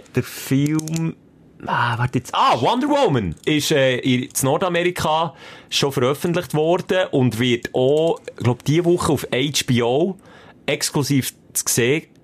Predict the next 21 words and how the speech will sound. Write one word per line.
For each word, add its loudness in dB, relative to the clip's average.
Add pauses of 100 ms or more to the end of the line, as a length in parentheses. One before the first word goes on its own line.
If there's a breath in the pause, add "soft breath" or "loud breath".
(100)
sein, 0
aber -2
nicht 0
zu 0
Europa, 2
weil 4
wir, 2
äh, 2
da 0
keinen -2
Zugriff 0
auf -4
H 0
B 2
O 4
haben. 2
Es 0
machen -2
ganz 0
viele 2 (380 loud breath)
Produktfi-, 0